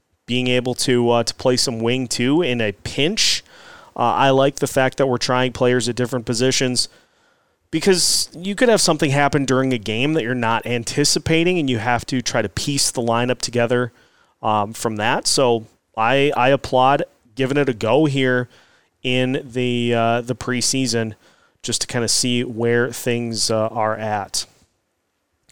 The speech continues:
Um, looking at some other things that, uh, are going to be worthwhile in watching tonight, you've got the likes of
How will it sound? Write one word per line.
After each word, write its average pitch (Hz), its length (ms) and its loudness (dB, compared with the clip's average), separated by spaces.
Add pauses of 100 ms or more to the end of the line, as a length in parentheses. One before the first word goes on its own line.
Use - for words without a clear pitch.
(320)
Um, 139 240 4
looking 160 260 0
at 156 140 2
some 139 340 2 (100)
other 139 480 2 (160)
things 104 840 -4 (500)
that, 110 420 0
uh, 113 220 2
are 117 400 2
going 123 260 -2
to 123 80 -12
be 127 100 0
worthwhile 120 760 2
in 120 220 -4
watching 117 420 0
tonight, 127 480 -2 (560)
you've 151 160 0
got 170 180 4
the 165 80 2
likes 151 420 4
of 131 640 2